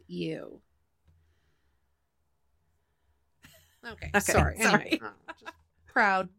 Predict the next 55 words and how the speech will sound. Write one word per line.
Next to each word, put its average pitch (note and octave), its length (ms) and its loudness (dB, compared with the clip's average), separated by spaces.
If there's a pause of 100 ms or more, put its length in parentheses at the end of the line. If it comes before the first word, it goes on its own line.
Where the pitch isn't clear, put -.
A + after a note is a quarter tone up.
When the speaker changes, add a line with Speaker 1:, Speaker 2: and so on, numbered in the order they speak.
(240)
Speaker 1:
parent F#3+ 300 -4
and G3 120 -10
step - 240 -6
parent - 340 -14
moment. - 360 -20 (460)
So A#3+ 760 6 (920)
she, - 220 -2
but B3 200 -2
then C4+ 100 -2
she's B3+ 260 -4
like, A3+ 180 0
"Geez, C#4 280 2
I G3 80 4
just A3+ 240 -2
got C4 120 2
out G#3 120 4
of E3+ 120 -2
rehab. F#3+ 380 -4
Like, F3 200 -6
I G#3+ 140 4
don't F#3+ 200 0
know." G3+ 320 0 (520)
Speaker 2:
Yeah, F#3 140 -2
like, D#3 120 -4
"I E3 80 6
don't F#3 80 6
know A#3+ 100 6
where G#3+ 120 4
I'm D3+ 100 2
gonna D3 160 -4
live. D3 220 -2
I F3 100 4
don't F3 120 2
know D#3+ 120 2
where F#3+ 140 0
I'm C#3+ 80 -4
gonna C#3 180 -8
work. C#3+ 260 0 (180)
I F#3+ 100 -2
don't E3 120 -2
know. C#3 120 0
Speaker 1:
Like, A#3 140 4
Speaker 2:
I E3 60 4
don't F3+ 120 2
know. F#3 120 4
I G3+ 140 4
don't A3+ 120 0
know." B3 220 0 (840)
Speaker 1:
Yeah, A3+ 340 0
I C4 160 2
just C#4 240 -4
think A#3+ 240 -4
that A3 160 -6
that G#3 240 6
means G3 560 -4